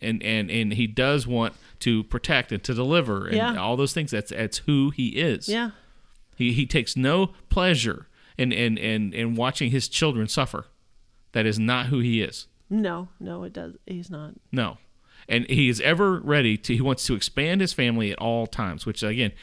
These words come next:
Speaker 1: if you're listening to this and you've made it this far and you don't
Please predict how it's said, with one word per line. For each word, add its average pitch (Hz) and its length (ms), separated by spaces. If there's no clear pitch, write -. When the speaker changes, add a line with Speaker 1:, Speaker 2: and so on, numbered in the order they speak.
Speaker 1:
if 107 180
you're 123 100
listening 135 400
to 131 80
this 135 240
and 110 80
you've 110 140
made 120 180
it 127 120
this 123 160
far 120 340
and 101 180
you 123 100
don't 131 280